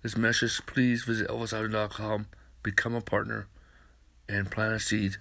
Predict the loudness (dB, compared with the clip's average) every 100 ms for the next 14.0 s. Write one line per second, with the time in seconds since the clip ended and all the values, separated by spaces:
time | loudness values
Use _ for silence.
0 | -4 -2 0 0 0 0 0 0 -4 -14
1 | -20 -20 -20 -20 -12 -4 -2 2 4 4
2 | 2 -2 -20 -18 -4 2 2 2 0 0
3 | 2 0 0 -4 -2 2 2 0 -2 -2
4 | 0 0 2 0 0 0 0 0 -2 -6
5 | -8 0 2 4 6 6 4 4 2 0
6 | 2 2 2 0 -2 -4 -20 -20 -4 2
7 | 4 6 6 4 4 2 0 -6 -16 -6
8 | 4 6 6 2 0 0 -2 -2 -2 0
9 | 0 0 -2 0 0 0 -2 -2 -4 -8
10 | -16 -16 -18 -20 -6 2 4 4 4 2
11 | 2 2 2 2 -4 0 4 4 4 2
12 | 4 2 2 4 4 2 2 6 8 6
13 | 4 -6 -4 4 6 6 6 8 6